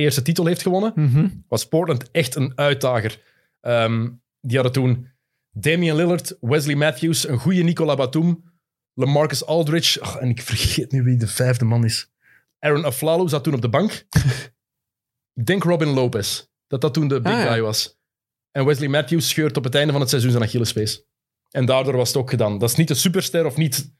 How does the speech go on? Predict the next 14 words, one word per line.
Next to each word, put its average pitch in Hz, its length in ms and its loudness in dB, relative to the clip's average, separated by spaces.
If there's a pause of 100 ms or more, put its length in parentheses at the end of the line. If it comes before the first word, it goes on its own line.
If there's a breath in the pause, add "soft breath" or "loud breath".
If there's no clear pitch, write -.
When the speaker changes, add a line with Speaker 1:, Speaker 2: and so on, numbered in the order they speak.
(200)
Speaker 1:
de 139 100 -10
all-star 160 480 0
die 135 120 2
Jamal 120 260 2
Murray 131 360 0
kan 147 260 0
zijn 147 260 0
en 139 100 0
in 135 80 2
de 123 60 2
playoffs 135 280 0
vorig 127 260 -2
jaar 117 160 0
was. - 360 0